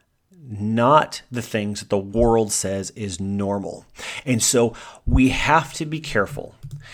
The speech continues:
As the Bible says in Romans twelve, one and two, it, you guys are familiar with this, I'm sure, but it talks about do not let, do not,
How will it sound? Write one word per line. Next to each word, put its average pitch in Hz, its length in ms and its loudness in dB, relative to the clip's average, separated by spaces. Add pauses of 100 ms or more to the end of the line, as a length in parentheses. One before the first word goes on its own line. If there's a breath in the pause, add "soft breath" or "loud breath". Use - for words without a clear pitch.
(140 loud breath)
As 120 180 -2
the 110 80 -2
Bible 135 380 2
says 135 360 4
in 110 100 -4
Romans 127 460 2
twelve, 123 500 4
one 110 160 -2
and 117 160 -4
two, 123 280 -2
it, 110 180 -8
you 107 320 -10
guys 110 200 2
are 107 40 -8
familiar 120 480 -2
with 117 140 0
this, 117 180 2
I'm 107 100 -4
sure, 117 320 -2
but 101 160 -6
it 90 100 -14
talks - 360 -4
about 107 280 -4 (280 loud breath)
do 127 100 -2
not 143 380 2
let, - 420 0
do 143 100 0
not, 139 160 -6